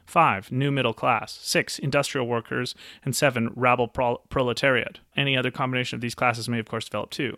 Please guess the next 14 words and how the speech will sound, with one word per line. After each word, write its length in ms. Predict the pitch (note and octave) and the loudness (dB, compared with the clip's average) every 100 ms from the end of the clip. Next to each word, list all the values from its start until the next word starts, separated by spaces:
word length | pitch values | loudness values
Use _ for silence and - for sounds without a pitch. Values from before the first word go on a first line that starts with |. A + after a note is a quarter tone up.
| - | -8
And 120 | C#3 | -4
we 100 | C3+ | -4
can 160 | - B2+ | -4 -4
find 260 | D3+ D3 | 0 0
furthermore 360 | C3+ D3+ C3 A#2 | 0 -2 0 -2
that 100 | - | -2
such 240 | - C#3+ | -4 -4
a 40 | D3+ | -4
development 760 | B2 A#2 C3 C3+ A2+ A2+ - - | -6 -2 0 0 -2 -4 -8 -8
may 120 | C3 | -8
possibly 440 | - B2+ C3 C3 | -2 -4 -2 -6
undermine 440 | - B2 A#2 A#2 A#2 | -4 -4 -2 -4 -4
the 180 | A#2+ | -6
unity 640 | A#2 B2+ B2+ - G2+ A#2+ | -4 -4 -4 -6 -6 -8